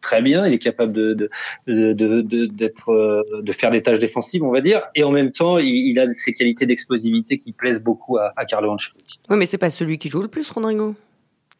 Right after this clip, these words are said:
Speaker 1: Il a été blessé, euh, il a été, il a été malade, mais dans son esprit, c'est celui qui, qui part au numéro un du, du poste.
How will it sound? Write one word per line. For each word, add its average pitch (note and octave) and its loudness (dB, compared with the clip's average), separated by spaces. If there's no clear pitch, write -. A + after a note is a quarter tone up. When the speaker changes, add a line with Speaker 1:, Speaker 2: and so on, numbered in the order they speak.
Speaker 1:
Il - -2
a D3 4
été C#3+ 0
blessé, F#3+ 4
euh, B2+ 2
il A#2+ 0
a - -2
été, B2+ 0
il A#2+ 0
a B2 2
été B2 -2
malade, D3+ 0
mais C#3 2
dans C3+ 0
son C#3 -4
esprit, E3 -4
c'est - -10
celui D3 -2
qui, A#2+ -2
qui A#2 -4
part C3 0
au A2+ 2
numéro A#2 0
un B2 -2
du, A2 0
du G#2+ -6
poste. F3 -2